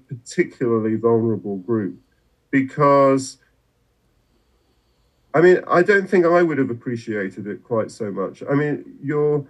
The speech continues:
your treatment is a lifeline. Um, I take tablets every day. Um, if I don't have access to those tablets, then my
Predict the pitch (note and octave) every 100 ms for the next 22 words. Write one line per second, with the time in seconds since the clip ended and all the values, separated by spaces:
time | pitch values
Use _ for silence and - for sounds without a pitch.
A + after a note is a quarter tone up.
0 | _ _ _ _ D3+ D3 - - G3+ F3
1 | C3+ B2 C#3 B2+ B2 A#2+ A#2+ A#2 - F#2+
2 | E2+ F2 - _ _ _ _ _ _ -
3 | A2+ A#2 A#2+ A#2+ - _ _ _ _ _
4 | _ _ _ - C3+ D3+ C#3 A#2+ A#2 -
5 | A#2+ A#2 G2+ - A2 G#2 G2 G2 F#2+ F#2
6 | A#2 A#2+ _ _ _ - A#2+ A#2+ A#2 A2
7 | - _ _ _ - C3 C#3+ C#3+ C#3+ C3
8 | C3 B2 B2+ - A2+ A2+ - A2 G#2+ G#2
9 | A2+ G#2+ G2+ G#2+ - - B2 B2 B2 B2+
10 | B2